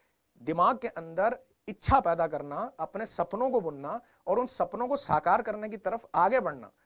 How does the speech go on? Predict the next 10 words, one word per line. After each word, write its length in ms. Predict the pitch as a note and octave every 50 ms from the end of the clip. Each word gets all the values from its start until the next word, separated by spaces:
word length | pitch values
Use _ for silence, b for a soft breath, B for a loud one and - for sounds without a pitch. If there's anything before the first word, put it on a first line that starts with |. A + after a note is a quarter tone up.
| _ _ _ _ _ _ _ -
जब 220 | B2 F3+ F#3 - _ _
तक 160 | - - D4+
सही 320 | - - G3+ F#3+ A3 A#3+ A3+ -
एटीट्यूड 400 | F3+ F#3+ F#3+ G3 G3 G3 G3 F#3 -
नहीं 160 | E3+ D#3+ D#3
होगा, 280 | D3 C#3+ C#3 D#3+ G3+ A3 - _ _ _ _
तब 140 | E3+ E3 - _ -
तक 160 | B3 A#3+ - -
ऊपर 280 | G3+ F#3 F#3 - G3 G3
के 180 | G3 A3 A#3